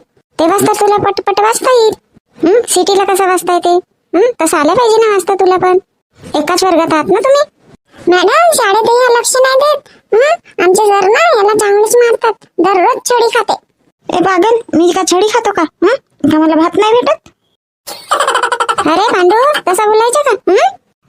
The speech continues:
Speaker 2: मॅडम बघा ना हे, मला छडी खाते म्हणते. मी छडी खातो का? अं, मी भात भाजी खातो.
Speaker 1: अरे बुद्धू, छडीची मार मिळते म्हटली तुला मी.
Speaker 2: हम्म, चुप राय, चुप राय. तुला पण टीचरनी बॅगचे फाडे पाठांतर करायला सांगितले आहेत. कर ना.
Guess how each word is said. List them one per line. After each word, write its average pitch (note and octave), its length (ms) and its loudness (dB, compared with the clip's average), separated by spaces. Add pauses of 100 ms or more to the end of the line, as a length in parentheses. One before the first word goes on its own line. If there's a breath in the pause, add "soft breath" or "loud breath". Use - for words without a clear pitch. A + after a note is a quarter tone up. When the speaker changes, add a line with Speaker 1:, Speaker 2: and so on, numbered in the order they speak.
Speaker 2:
मॅडम G4 240 2
बघा G4+ 180 2
ना A#4 80 2
हे, B4+ 340 0
मला G4 220 2
छडी G4+ 140 2
खाते F4+ 260 0
म्हणते. F4+ 260 2 (360)
मी F#4+ 140 4
छडी G#4 180 2
खातो A#4 240 0
का? F#4+ 100 -2 (360)
अं, E4 220 2
मी F#4 100 2
भात F4+ 200 2
भाजी F4 240 2
खातो. E4+ 240 -2 (580)
Speaker 1:
अरे G#4+ 140 0
बुद्धू, G4 300 4
छडीची B4 580 2
मार G#4+ 260 2
मिळते A4+ 320 2
म्हटली A#4+ 240 2
तुला C5 320 2
मी. C#5 180 2 (680)
Speaker 2:
हम्म, E4 520 4
चुप F#4 220 -4
राय, A4 140 0
चुप A4 180 -2
राय. A4+ 380 -2 (180)
तुला F4 160 2
पण G4 180 2
टीचरनी F4+ 360 2
बॅगचे E4 300 0
फाडे D#4 220 0
पाठांतर D4 420 0
करायला C#4 360 0
सांगितले B3+ 400 0
आहेत. A3+ 120 -2 (360)
कर F4+ 60 -2
ना. B4+ 200 2